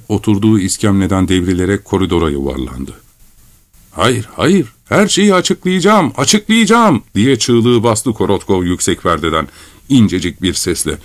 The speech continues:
Önce soluna, sonra da sağına koştu. Olduğu yerde yaklaşık bir on adım kadar koşuşturdu. Alp Gülü'nün tozlu aynalarında kavisleri yansıyordu.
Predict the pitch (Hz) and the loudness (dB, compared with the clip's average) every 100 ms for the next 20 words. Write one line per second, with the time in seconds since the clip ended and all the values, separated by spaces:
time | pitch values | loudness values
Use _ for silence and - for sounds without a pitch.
0 | - - - 127 127 107 101 104 98 87 | -20 -20 -4 0 2 2 0 0 0 2
1 | 110 117 - 117 95 104 - 95 90 85 | 0 -2 0 0 0 -2 -2 -2 -2 -4
2 | 85 73 - 71 - - - 107 113 113 | -4 -6 -6 -10 -12 -14 -2 2 2 4
3 | 117 113 107 107 110 107 113 - 107 101 | 4 4 4 2 2 0 -2 -4 -4 0
4 | 110 117 117 107 104 98 101 101 - 87 | 2 4 2 4 2 0 0 0 -2 -4
5 | - - 76 64 - - _ _ _ 104 | -4 -8 -10 -10 -14 -16 _ _ _ -2
6 | 107 - 98 98 101 101 101 95 95 101 | -2 0 0 2 2 0 0 0 0 0
7 | 95 95 92 90 90 98 95 90 90 90 | 0 0 -2 -2 -2 -4 -4 -4 -4 -4
8 | 85 85 78 - 76 65 65 - | -2 -2 -2 -4 -4 -6 -8 -14